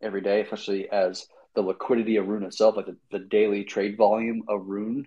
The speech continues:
like, the number of millions of dollars of Rune trade per day increases, that block reward, uh, effect on the price decreases,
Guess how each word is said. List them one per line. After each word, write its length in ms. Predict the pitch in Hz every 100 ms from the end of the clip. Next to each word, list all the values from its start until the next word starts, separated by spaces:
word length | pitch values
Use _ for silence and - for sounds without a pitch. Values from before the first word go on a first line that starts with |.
| _ _ _ -
like, 140 | 98
the 60 | 95
number 280 | 101 98 95
of 140 | 92
millions 360 | 104 101 104 98
of 60 |
dollars 300 | 95 98 101
of 120 | 95
Rune 160 | 98 98
trade 200 | 98 95
per 140 | 101
day 280 | 95 98 104 -
increases, 640 | 101 - 101 120 123 117 -
that 220 | 98 - -
block 200 | 98 -
reward, 420 | 104 104 101 101 _ - _ _ -
uh, 180 | 98 95 -
effect 340 | - 104 -
on 60 | 104
the 80 | 98
price 420 | - 101 104 -
decreases, 760 | 107 107 104 117 117 120 117